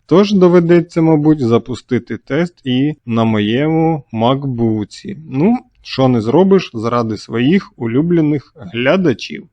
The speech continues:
А з тестом швидкостей, я думаю, все вам зрозуміло. Ну, сподіваюся, в телефонах буде щось трішки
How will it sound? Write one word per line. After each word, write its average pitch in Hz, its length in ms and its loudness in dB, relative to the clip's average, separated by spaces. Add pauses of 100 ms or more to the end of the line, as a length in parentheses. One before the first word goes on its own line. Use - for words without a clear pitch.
(120)
А 113 100 -8
з - 80 -16
тестом 180 480 -2
швидкостей, 170 760 -4
я 123 120 0
думаю, 139 340 2
все 117 220 -2
вам 139 220 0
зрозуміло. 113 720 -4 (180)
Ну, 135 280 2
сподіваюся, 131 840 -2
в 131 100 -10
телефонах 127 720 -4
буде 127 340 0
щось 131 440 -4
трішки 120 640 -2